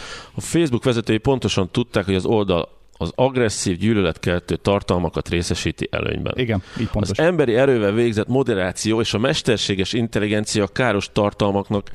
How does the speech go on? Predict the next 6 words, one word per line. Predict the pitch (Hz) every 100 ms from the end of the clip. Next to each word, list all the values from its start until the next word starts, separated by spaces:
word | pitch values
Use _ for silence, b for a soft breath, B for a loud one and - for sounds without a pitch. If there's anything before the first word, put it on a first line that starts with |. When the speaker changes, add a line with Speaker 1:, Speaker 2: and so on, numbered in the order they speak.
| B B B
Speaker 1:
egy | - 92
apró | 139 135 95
töredékét | - 98 87 82 - 82
tudja | 87 80 -
csak | - -
kiszűrni. | - - - 55